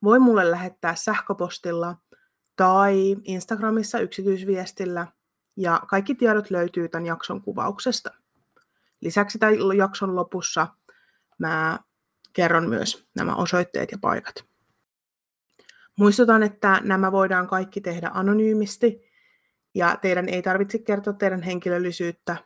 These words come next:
tai mahdollisten muiden tarinassa olevien henkilöiden henkilöllisyyttä. Kaikki pystytään muuttamaan,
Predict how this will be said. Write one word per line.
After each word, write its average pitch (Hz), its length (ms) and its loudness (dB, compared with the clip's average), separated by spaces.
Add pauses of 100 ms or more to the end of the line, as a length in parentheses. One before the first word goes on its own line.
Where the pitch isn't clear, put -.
(540)
tai 165 540 2 (380)
mahdollisten 175 500 -2
muiden 170 580 -2
tarinassa 170 460 -6
olevien 175 400 -2 (800)
henkilöiden 170 600 0 (120)
henkilöllisyyttä. 190 640 -4
Kaikki 202 300 -2
pystytään 185 560 -2 (380)
muuttamaan, 190 840 0